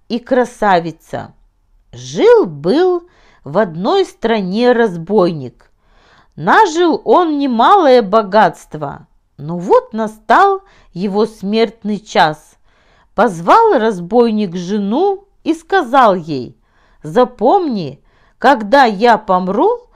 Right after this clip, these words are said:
все добро раздай беднякам, себе же оставь только саблю, коня и собаку. А как вырастет наш сын, станет крепким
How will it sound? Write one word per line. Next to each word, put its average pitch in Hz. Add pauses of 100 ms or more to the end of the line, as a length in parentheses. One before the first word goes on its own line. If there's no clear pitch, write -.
(200)
все 294
добро 233
раздай 226
беднякам, 208 (460)
себе 226
же 285
оставь 254 (500)
только 254
саблю, 240 (180)
коня 233
и 220
собаку. 180 (640)
А 190
как 330
вырастет 254 (100)
наш 233
сын, 170 (400)
станет 294
крепким 190